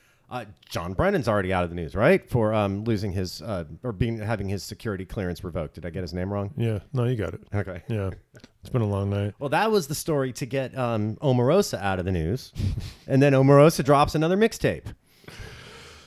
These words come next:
Speaker 2: So, um, speaking of, uh, news segments, time for a little Mueller Time Film Club.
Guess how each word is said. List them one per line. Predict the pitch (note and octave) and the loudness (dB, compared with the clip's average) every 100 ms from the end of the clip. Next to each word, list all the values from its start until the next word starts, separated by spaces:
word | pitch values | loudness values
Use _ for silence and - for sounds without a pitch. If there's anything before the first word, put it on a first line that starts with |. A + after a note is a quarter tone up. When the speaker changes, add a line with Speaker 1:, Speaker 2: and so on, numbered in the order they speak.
| - | -10
Speaker 2:
So, | - B2+ A#2 A2+ A2 | 2 6 6 8 6
um, | G2+ G#2+ - - D#3+ D3+ - D3 | 4 0 -4 -12 -8 -8 -8 -8
speaking | - - B2+ A#2 | -6 -4 0 2
of, | A2 G#2 | 2 2
uh, | A2 G#2 A2+ - _ - F3+ - - - | 0 0 -2 -8 _ -10 -10 -10 -20 -2
news | C3 B2+ - | 6 6 6
segments, | A#2+ A2 B2+ - - - - - - - - _ _ _ - | 4 6 2 0 -14 -20 -20 -20 -20 -20 -20 _ _ _ -2
time | F3 - | 0 4
for | |
a | C3+ | 4
little | A#2 A2 B2+ D#3 | 6 4 0 -4
Mueller | B2 A2+ C3 B2 | 0 2 4 2
Time | - A#2+ G#2+ F#2 - - | 2 2 2 -2 -10 -16
Film | - C3+ C#3 F3+ | -6 0 2 2
Club. | - G#2+ G#2 | 0 0 0